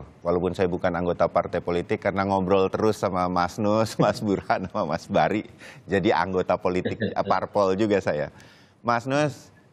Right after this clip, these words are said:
Speaker 1: ya saya tahu P D Perjuangan, eh, dari berkali kita ngobrol soal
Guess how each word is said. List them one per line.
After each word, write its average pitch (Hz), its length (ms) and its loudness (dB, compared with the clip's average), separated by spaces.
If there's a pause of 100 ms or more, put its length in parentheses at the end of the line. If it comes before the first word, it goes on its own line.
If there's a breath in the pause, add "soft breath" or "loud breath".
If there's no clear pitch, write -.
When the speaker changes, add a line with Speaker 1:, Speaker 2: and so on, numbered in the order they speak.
(160)
Speaker 1:
ya 110 320 2
saya 117 240 0
tahu 107 240 2
P 104 160 0
D 101 160 0
Perjuangan, 104 960 0
eh, 95 640 2 (240)
dari 95 160 0
berkali 101 560 0
kita 101 320 0
ngobrol 101 400 2
soal 90 880 0